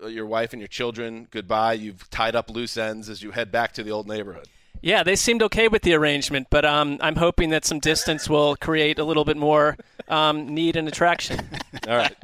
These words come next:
Speaker 1: Well, why don't you head off to the corner, and we'll check
Speaker 2: Will
Speaker 1: back in
Speaker 2: do.
Speaker 1: with you
Speaker 2: Thank
Speaker 1: in a
Speaker 2: you.
Speaker 1: little bit. All right.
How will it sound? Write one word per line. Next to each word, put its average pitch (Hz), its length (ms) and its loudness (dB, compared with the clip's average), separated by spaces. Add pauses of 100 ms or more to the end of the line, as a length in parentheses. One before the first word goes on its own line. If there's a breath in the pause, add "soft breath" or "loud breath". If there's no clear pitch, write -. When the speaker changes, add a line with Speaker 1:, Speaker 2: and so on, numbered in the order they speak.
Speaker 1:
Well, 147 160 4
why 180 120 6
don't 208 120 0
you 190 80 0
head 190 140 2
off 185 160 4
to 170 100 -4
the 156 60 -2
corner, 160 320 2
and 117 120 -6
we'll 127 120 -2
check 143 160 0
Speaker 2:
Will 175 120 6
Speaker 1:
back 170 80 2
in 170 60 4
Speaker 2:
do. 143 60 4
Speaker 1:
with 123 100 -4
you 156 60 2
Speaker 2:
Thank 156 140 0
Speaker 1:
in - 40 -2
a 151 40 2
Speaker 2:
you. - 20 4
Speaker 1:
little 127 120 0
bit. 113 220 -4 (460 loud breath)
All 123 80 4
right. 120 160 0